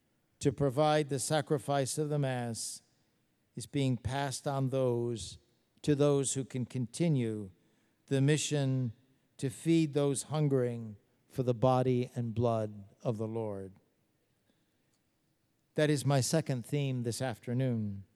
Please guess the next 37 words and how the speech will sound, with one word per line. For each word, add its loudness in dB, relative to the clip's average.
We -2
cultivate 0
a -6
hunger 4
for -8
the -2
Eucharist -4
so 2
that 4
we 4
can 2
appreciate 2
the -2
divine 2
guest 2
who -2
enters 0
us. -12
When 4
we 8
are 6
nourished 4
by 2
Christ's, 0
Christ 2
in 0
word 2
and -2
sacrament, -6
we 2
can 2
walk 2
with 4
him -2
to -2
everlasting 0
life. -4